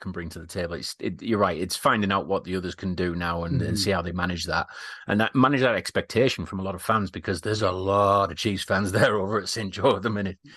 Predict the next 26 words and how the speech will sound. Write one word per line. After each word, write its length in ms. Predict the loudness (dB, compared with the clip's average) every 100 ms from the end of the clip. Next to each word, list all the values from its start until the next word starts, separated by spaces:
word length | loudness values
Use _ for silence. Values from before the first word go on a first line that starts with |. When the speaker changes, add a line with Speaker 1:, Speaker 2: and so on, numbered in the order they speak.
| -14 -8
Speaker 2:
Yeah. 180 | -8 0 2 2 2
Speaker 1:
Um, 240 | 0 -4 -8
so, 440 | 0 4 4 2
you 140 | 0
know, 160 | -2 -2
they, 280 | -2 -2 -2 4
all 280 | 6 8 6
eyes 240 | 4 0
are 60 | -6
on 100 | -6
the 80 |
wa-, 180 | -4 -2 -2
uh, 180 | -6 -8
the 140 | -12
wide 280 | -4 -4 -4
receivers 500 | -6 -6 -6 -4 0
right 240 | 0 0
now, 320 | -2 -2 -2 -8 -20 -20 -20 _
quite 280 | 2 2 2
rightly, 460 | -2 0 -4 -4 _
because 580 | -14 0 4 6 4 -4
it 160 | -4 -2
is 320 | -2 -2 -4 _
that 180 | -2 0
area 440 | 0 0 2 -2 -2
that, 180 | -6